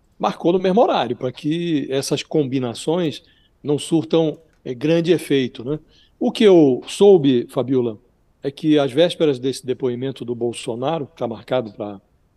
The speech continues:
pra esta quinta-feira, um grupo de aliados do, do, do presidente, do ex-presidente, eh, discutiu num encontro virtual, eh, esse cerco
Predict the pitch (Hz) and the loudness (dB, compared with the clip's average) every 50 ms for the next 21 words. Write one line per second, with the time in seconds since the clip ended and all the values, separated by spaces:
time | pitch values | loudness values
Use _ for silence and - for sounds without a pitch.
0 | _ _ - 123 123 - - 127 113 - - 131 123 - 113 101 - - 147 156 | _ _ -8 -8 -8 -6 -8 -10 -12 -10 -10 -10 -8 -8 -10 -12 -6 -2 0 0
1 | 151 131 110 - _ _ _ _ _ _ _ _ - 165 170 143 165 196 175 - | 0 0 -4 -10 _ _ _ _ _ _ _ _ -4 -4 -2 0 2 0 2 2
2 | 160 151 131 147 143 131 131 127 127 120 117 117 113 113 120 117 113 113 120 117 | 0 2 2 2 2 2 2 2 2 0 -2 -6 -8 -6 -6 -4 -4 -6 -8 -8
3 | 120 117 113 110 107 107 104 104 107 - - 113 117 110 - 123 123 113 113 117 | -8 -8 -6 -6 -6 -6 -8 -10 -10 -12 -12 -12 -10 -6 -4 -4 -4 -6 -2 0
4 | 143 160 165 151 - - 113 117 127 123 120 - - 117 113 110 113 139 151 151 | 0 0 0 -2 -6 -8 -6 -4 -4 -4 -4 -6 -8 -10 -10 -6 -4 -4 -4 -4
5 | 147 - - - _ _ _ _ _ _ _ _ _ _ _ _ _ 127 127 139 | -6 -10 -16 -20 _ _ _ _ _ _ _ _ _ _ _ _ _ -10 -8 -6
6 | 143 - - - 226 - - - 175 190 214 - - - - 147 151 147 135 123 | -6 -4 0 0 -2 0 0 2 2 2 2 0 -4 -10 -8 -4 -4 -4 -4 0
7 | - 151 143 139 135 - - 123 123 160 160 160 - 143 131 131 143 165 190 - | 0 2 2 2 0 -4 -10 -2 0 0 0 0 0 0 2 4 2 2 0 -4
8 | - _ _ _ _ _ _ _ _ _ _ _ - 127 127 127 127 123 123 120 | -12 _ _ _ _ _ _ _ _ _ _ _ -12 -8 -8 -6 -6 -6 -6 -6
9 | 117 117 117 113 - - 147 151 - - 180 - - - - 180 185 170 - - | -6 -6 -6 -6 -6 -4 -4 -4 -2 -2 -4 -4 -4 -2 4 4 4 4 4 0
10 | - - - 123 95 | -8 -6 -6 -6 -6